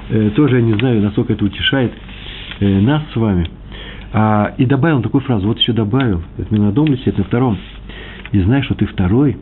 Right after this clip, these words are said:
кому я эти слова говорю. Евреи Европы даже не знают,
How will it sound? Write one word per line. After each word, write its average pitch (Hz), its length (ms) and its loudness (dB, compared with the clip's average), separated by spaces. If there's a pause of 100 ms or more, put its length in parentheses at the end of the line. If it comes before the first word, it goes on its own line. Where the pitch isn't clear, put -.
(720)
кому 104 200 4
я 107 140 4
эти 101 180 -2
слова 95 220 0
говорю. 90 400 2 (1700)
Евреи 87 320 4 (100)
Европы 113 440 0 (420)
даже 87 240 2
не 85 100 4
знают, 120 320 0